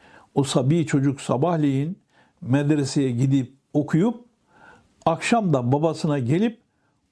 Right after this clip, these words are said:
okuduğu dersini babasına arz eder. Niye arz eder? Ta doğru ders almış mı, almamış mı, anlamış mı, anlamamış mı? Babasının irşadını ve tasvibini bekler. Evet,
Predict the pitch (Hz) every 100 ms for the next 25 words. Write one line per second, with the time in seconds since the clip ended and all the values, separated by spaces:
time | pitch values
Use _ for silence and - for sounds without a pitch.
0 | - 196 202 160 156 147 143 202 160 -
1 | 202 226 185 180 170 202 220 240 262 190
2 | 156 120 110 _ _ _ 220 247 180 156
3 | 147 170 214 277 262 _ _ _ _ _
4 | 214 190 185 180 202 151 180 185 175 220
5 | 202 165 208 165 170 208 - 151 123 -
6 | _ _ _ _ - 190 196 151 127 113
7 | - 127 123 - 202 190 180 147 - 214
8 | 226 214 226 202 151 123 - - - -
9 | _ _ _ - - - - 226 180 160
10 | 208 262 233 180 170 185 165 165 196 247
11 | 226 - 208 - 202 180 190 185 151 -
12 | 120 - _ _ _ _ _ _ _ _
13 | _ _ _ _ - - - 220 190 131